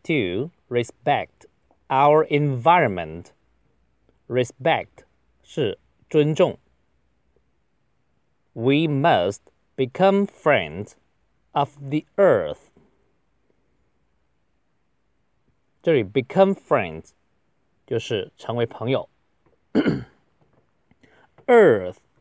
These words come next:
是泥土，前面加一个定冠词，the就是地球。我再读一次，中等语速。I'm worried about my country.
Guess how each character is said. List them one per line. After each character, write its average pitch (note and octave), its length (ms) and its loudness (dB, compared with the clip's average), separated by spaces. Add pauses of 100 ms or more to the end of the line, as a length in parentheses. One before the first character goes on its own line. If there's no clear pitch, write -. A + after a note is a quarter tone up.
(120)
是 G3+ 220 2
泥 B2+ 260 -2
土， F2 260 -12 (400)
前 - 160 -8
面 B2+ 160 0
加 C3+ 200 2
一 - 20 0
个 A2+ 220 2
定 E3+ 240 -4
冠 D3 180 0
词， - 680 -10 (680)
the C3 540 -4 (360)
就 A#2+ 100 -8
是 G#2 220 -8
地 C3 220 -8
球。 G2 440 -8 (1900)
我 A#2 80 -14
再 B2 140 0
读 A2 140 -4
一 A#2 80 -2
次， - 240 -6 (400)
中 D#3+ 220 -6
等 B2+ 120 -4
语 G2+ 140 -6
速。 F2 300 -10 (2250)
I'm D#3+ 260 -2
worried C#3+ 400 6
about C3 360 4
my E3 120 0
country. G#2+ 600 -6